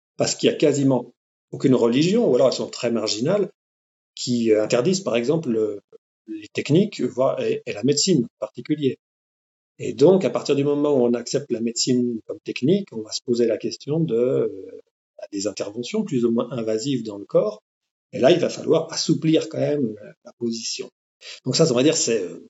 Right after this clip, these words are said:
je dirais qu'il y a quand même une grande partie des bioconservateurs, voilà, qui sont de fait transhumanistes, mais qui, qui ont ce problème avec la, la science et la technique. Après, je sais qu'il y a des, il y a des positions qui vont être, pareil, naturalistes aussi, mais qui vont tolérer une part de, d'usage des sciences et des techniques.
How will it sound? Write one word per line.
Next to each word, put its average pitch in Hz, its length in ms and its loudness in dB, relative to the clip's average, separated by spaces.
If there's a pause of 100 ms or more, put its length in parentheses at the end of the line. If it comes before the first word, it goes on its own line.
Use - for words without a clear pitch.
(280)
je - 100 -8
dirais 165 120 2
qu'il - 120 -8
y - 80 -12
a - 40 -18
quand 151 80 2
même 160 80 6
une 110 80 0
grande 120 160 0
partie - 200 -8
des 135 100 -8
bioconservateurs, 127 720 -4
voilà, 117 200 -2
qui - 140 -20
sont 143 260 -2
de 117 160 -2
fait - 220 -2
transhumanistes, 120 680 -2
mais 120 120 -4
qui, - 140 -16
qui - 160 -18
ont - 20 -16
ce - 140 -14
problème 120 460 0
avec 113 220 -6
la, 101 220 -14
la - 80 -18
science 131 260 0
et 117 60 0
la 107 100 -4
technique. - 440 -12 (640)
Après, 180 260 4
je 156 100 6
sais 202 200 0
qu'il 123 160 0
y - 20 -2
a - 20 -2
des, 113 60 -2
il 113 60 -2
y 113 60 2
a 107 40 0
des 110 100 0
positions 135 520 2
qui 160 120 -4
vont 117 120 2
être, 110 240 0 (480)
pareil, 139 300 4
naturalistes 135 640 0
aussi, 151 380 2
mais 120 380 4
qui 117 120 -8
vont 110 140 -4
tolérer 151 640 4
une 117 240 0
part 131 320 0
de, 98 420 -2
d'usage 127 360 4
des 107 100 -8
sciences 113 240 -4
et 110 60 -2
des 107 120 -6
techniques. 226 440 0